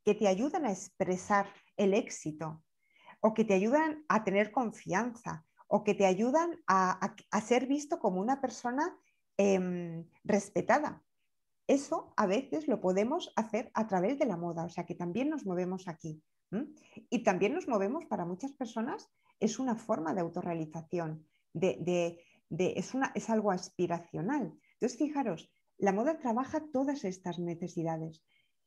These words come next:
cubre todas estas necesidades. Tú como marca tienes que elegir dónde quieres posicionarte, ¿m? En cuál de ellas.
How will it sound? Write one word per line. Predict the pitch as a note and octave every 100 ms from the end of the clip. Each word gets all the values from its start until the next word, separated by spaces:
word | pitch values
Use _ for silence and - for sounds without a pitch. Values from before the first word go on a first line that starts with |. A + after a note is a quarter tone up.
| _
cubre | C#4 D#4+ G#3+ E3+
todas | F#3 F3+ F#3
estas | F3+ E3
necesidades. | F3 E3 F3+ E3+ E3 E3 -
Tú | - D4
como | D4 D#4
marca | G#3 G#3+ C4+
tienes | A#3 G#3+ A#3
que | C4
elegir | G3+ G3 G#3+ A3+
dónde | G3+ B3 A#3
quieres | G3 F3 F3
posicionarte, | F3 E3+ D#3+ D#3+ D#3+ D#3 - D#3 D#3 _ _ _
¿m? | - G#3 D4+
En | - G3
cuál | G#3 G3
de | F3
ellas. | F3 E3 - -